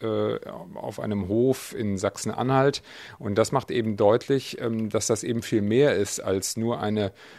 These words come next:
äh, Vereinigung, die heidnische Brauchtümer, äh, pflegt, sondern dass wir es hier mit Leuten zu tun haben,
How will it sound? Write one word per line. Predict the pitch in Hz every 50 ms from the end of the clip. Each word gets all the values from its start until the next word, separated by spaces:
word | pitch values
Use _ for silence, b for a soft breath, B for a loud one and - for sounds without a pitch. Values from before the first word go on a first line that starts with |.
| B B
äh, | - 101
Vereinigung, | - - 104 98 90 101 110 127 131 117 120 117 117 113 110 107 98
die | 104 101 101 101 98 98
heidnische | 85 - 101 113 123 - 123 104 - - 107 101 98 98 90
Brauchtümer, | 92 110 98 82 85 107 139 - - - - - 110 104 101 98 95 92 95 - -
äh, | 98 95 90
pflegt, | - - - 101 104 120 135 - - -
sondern | - - 104 107 120 131 135 135 135
dass | 117 110 - -
wir | 113
es | 101 -
hier | 110
mit | 104 101 101
Leuten | 98 90 95 110 113 120
zu | - -
tun | 107 - - 117 120 113 107
haben, | 110 110 107 110 113 113